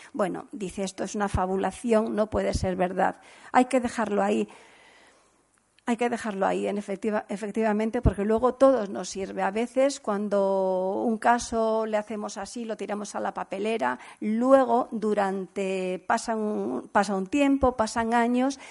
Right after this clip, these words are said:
y queremos rebuscar aquello porque, porque empezamos a encontrarnos con una oleada de casos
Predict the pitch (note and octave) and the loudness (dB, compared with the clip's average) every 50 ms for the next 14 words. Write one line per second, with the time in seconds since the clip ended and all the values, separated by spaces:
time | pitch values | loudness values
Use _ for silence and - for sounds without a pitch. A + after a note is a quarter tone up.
0 | - - - A#3+ - - A#3+ A#3 A#3+ C4 C#4+ D4 C#4+ C#4+ C4 C4+ B3 C4 B3 - | -14 -4 -2 -2 0 2 2 4 4 4 2 2 2 2 0 -2 -2 -4 -6 -4
1 | - B3+ A#3+ A#3+ A#3+ A#3+ - C#4 C#4 C4 C4+ B3+ B3+ A#3+ A#3 A3+ - A#3+ A3+ G#3 | -2 0 2 2 0 0 0 0 2 4 4 2 4 2 -2 0 0 0 -2 -2
2 | - - - - - A#3 G#3+ A#3 A3 G#3 A3 G#3 A#3+ A#3+ B3+ C#4 C4 - C4+ C#4 | -4 -10 -10 -6 -4 -4 -2 -2 -2 -2 -2 0 0 0 0 0 0 2 2 0
3 | C4+ - C4+ C4 B3+ B3 C#4 C#4 C4+ C4 C4 C4 B3+ B3+ B3 - - G#3+ G#3 A3+ | 2 2 0 0 2 2 4 4 6 6 6 4 4 4 2 2 2 2 4 4
4 | B3+ C4 C4+ C#4 C4+ C4 C4 C4 B3+ C4 C4 A#3+ B3+ A#3+ A#3+ A#3+ A#3 - - C4+ | 6 6 6 6 6 6 4 4 4 4 4 4 2 2 0 -2 -2 0 0 2
5 | C#4 C4+ - - - B3+ C4+ - | 2 2 2 0 0 0 -2 -4